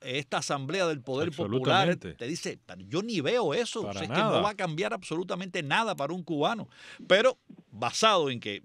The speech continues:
Speaker 1: es lo que está pasando, bueno, pues sí, tenemos que comentarlo.
Speaker 2: Antes de
Speaker 1: Parte de
Speaker 2: pasar
Speaker 1: la
Speaker 2: a
Speaker 1: noticia.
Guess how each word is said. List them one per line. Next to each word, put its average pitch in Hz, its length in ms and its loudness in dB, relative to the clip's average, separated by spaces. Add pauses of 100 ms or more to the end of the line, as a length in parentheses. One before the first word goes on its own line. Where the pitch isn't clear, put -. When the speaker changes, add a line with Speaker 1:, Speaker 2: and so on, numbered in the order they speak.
Speaker 1:
es 120 220 0
lo 175 120 0
que - 80 -2
está - 180 0
pasando, 208 460 0
bueno, 160 240 0
pues - 160 -6
sí, - 160 0
tenemos 165 360 -2
que 175 120 -4
comentarlo. 170 520 0
Speaker 2:
Antes 147 320 4
de 147 100 4
Speaker 1:
Parte 139 100 4
de 131 60 8
Speaker 2:
pasar 175 180 4
Speaker 1:
la 175 40 4
Speaker 2:
a - 40 2
Speaker 1:
noticia. 151 160 0